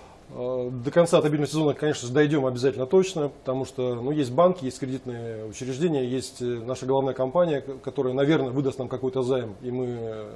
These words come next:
до конца сезона дойдём. Но как начинает следующий отопительный с-, сезон, мне, честно говоря, не представляется, э, понятным. Поэтому это временная мера, мы не сможем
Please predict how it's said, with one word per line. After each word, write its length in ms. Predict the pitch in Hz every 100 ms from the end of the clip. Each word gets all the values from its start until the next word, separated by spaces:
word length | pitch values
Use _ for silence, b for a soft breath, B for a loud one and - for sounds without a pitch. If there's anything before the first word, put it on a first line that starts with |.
| 117
до 180 | 127 127
конца 320 | 151 147 147
сезона 380 | 131 143 147 143
дойдём. 380 | 135 147 131 101 B B B -
Но 160 | 151
как 160 | 156 160
начинает 340 | 156 - 165
следующий 280 | 190 196 147
отопительный 320 | 131 123 123
с-, 280 | 113 110 -
сезон, 280 | 147 135 113
мне, 180 | 127 143
честно 240 | - 131
говоря, 160 | 131 131
не 80 |
представляется, 640 | 131 127 143 135 123 - 104
э, 480 | 101 113 110 110 104
понятным. 420 | 131 160 120 104 B B B B
Поэтому 1080 | - 131 147 143 139 139 135 135 135 131 131
это 160 | 147 151
временная 500 | 143 175 143 127 139
мера, 320 | 160 185 131
мы 160 | 107 143
не 80 | 151
сможем 400 | 170 139 110